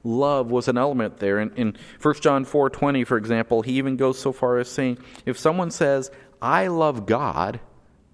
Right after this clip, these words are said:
and hates his brother, he is a liar. For the one who does not love his brother whom he has seen cannot love God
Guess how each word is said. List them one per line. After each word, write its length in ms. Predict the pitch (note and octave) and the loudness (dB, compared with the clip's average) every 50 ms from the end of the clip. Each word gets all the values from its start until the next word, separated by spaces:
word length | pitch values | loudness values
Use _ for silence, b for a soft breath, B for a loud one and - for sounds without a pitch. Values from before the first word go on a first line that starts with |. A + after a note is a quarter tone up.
| _ _ _ _ _ _ _ _ _ - | _ _ _ _ _ _ _ _ _ 0
and 380 | C3 C#3+ C#3 C3+ B2 A2+ - - - - - - | 2 2 2 2 0 -2 -4 -10 -20 -20 -20 -18
hates 500 | - - - - F3+ G3 - - - - | -16 -6 -2 0 0 0 0 -4 -8 -6
his 160 | E3+ D#3 C3 | -4 -4 -4
brother, 560 | F#2+ - A2+ C#3+ E3 - - - E2+ A#2+ - - - _ b b b b b b b b b _ | 0 4 4 4 4 2 -4 -6 -6 -6 -8 -12 -20 _ b b b b b b b b b _
he 140 | - C3+ D#3+ | 0 0 2
is 120 | D#3 D3 | 2 2
a 60 | D#3 | 2
liar. 420 | D3+ D#3+ F3+ - - - - - - - - - - - _ B B B B B B B | 2 2 0 -2 -4 -6 -8 -12 -18 -18 -20 -20 -20 -20 _ B B B B B B B
For 120 | - B2 | 2 4
the 80 | A2+ C3+ | 4 4
one 160 | D3+ E3 D#3+ | 0 0 0
who 100 | D#3 C#3+ | -2 2
does 240 | C3 D3 D3+ D#3 D3+ | 4 4 4 4 2
not 220 | D#3 D3 C3+ - | 0 -2 -2 0
love 220 | C3+ C#3 C#3 C#3 C3+ | 0 0 2 2 0
his 160 | C#3 B2+ A#2 | -2 -4 -2
brother 400 | G2+ A2 A2+ B2 D#3 F3+ F3 D#3 | 2 2 4 4 4 0 -2 -2
whom 180 | D3 C3 B2 | -2 0 0
he 80 | B2 A#2+ | 2 0
has 140 | A#2 A2+ - | 0 -2 -2
seen 320 | - - D3+ E3 F3 E3+ B B B B B B B | -6 -8 -6 -6 -6 -6 B B B B B B B
cannot 560 | - - - F#3+ G3+ G3 F3 A#2 - - F#2+ | -6 -4 -2 -2 -2 -2 -2 -4 -4 -2 0
love 260 | G2 F#2+ F#2+ F2 F2 | 2 2 2 2 0
God 400 | E2 F#2 F2 D#2+ D2 C#2+ D2+ D#2 | 0 2 2 2 2 0 -2 -2